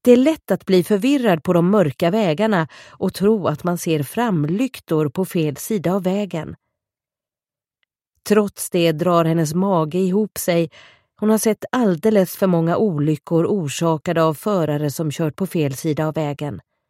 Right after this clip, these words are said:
Radion knastrar till igen och en lastbilschaufförs grova röst hörs. Han rapporterar också om en liten röd bil som kör i fel riktning. Några minuter senare kommer ytterligare en rapport om samma sak.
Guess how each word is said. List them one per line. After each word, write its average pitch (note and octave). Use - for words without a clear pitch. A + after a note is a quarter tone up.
Radion C4+
knastrar C4
till A#3+
igen D#3+
och -
en D#3+
lastbilschaufförs G3+
grova E3+
röst C#3
hörs. C3
Han G3
rapporterar G3+
också C4
om E3
en E3
liten E3
röd D3
bil D3
som D#3
kör D3+
i D#3
fel C#3
riktning. C#3+
Några A3+
minuter A#3+
senare B3+
kommer F#3
ytterligare B3+
en D#3
rapport D#3+
om D3
samma D3
sak. -